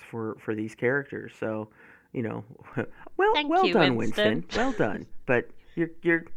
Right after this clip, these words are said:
Speaker 1: you're, you're, you're confusing the hell
Speaker 2: I
Speaker 1: out of me
Speaker 2: know.
Speaker 1: at times,
Speaker 2: It's like,
Speaker 1: but
Speaker 2: I feel very
Speaker 1: it's
Speaker 2: muddled,
Speaker 1: okay.
Speaker 2: but, uh, that's, that's the world we live in, huh?
Speaker 1: <laughs> Yeah,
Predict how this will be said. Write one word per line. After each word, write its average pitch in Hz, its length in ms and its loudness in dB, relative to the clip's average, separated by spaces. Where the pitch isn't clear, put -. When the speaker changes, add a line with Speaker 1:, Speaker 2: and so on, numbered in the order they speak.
Speaker 1:
you're, 185 180 4
you're, 180 340 0
you're 185 200 -4
confusing 294 520 2
the 220 120 2
hell 208 220 2
Speaker 2:
I 147 120 6
Speaker 1:
out 113 80 2
of 107 60 -2
me 104 120 -4
Speaker 2:
know. 107 80 -2
Speaker 1:
at - 100 -10
times, 98 300 -2
Speaker 2:
It's - 100 -14
like, 202 80 -8
Speaker 1:
but - 200 2
Speaker 2:
I 233 100 0
feel 269 220 6
very 226 200 10
Speaker 1:
it's 214 100 2
Speaker 2:
muddled, 233 420 10
Speaker 1:
okay. 269 220 8
Speaker 2:
but, - 80 0
uh, 151 140 2
that's, - 340 0
that's 190 240 4
the 226 160 4
world 240 300 8
we 254 120 2
live 247 220 6
in, 175 180 8
huh? 190 220 8
Speaker 1:
<laughs> 262 60 0
Yeah, 127 280 0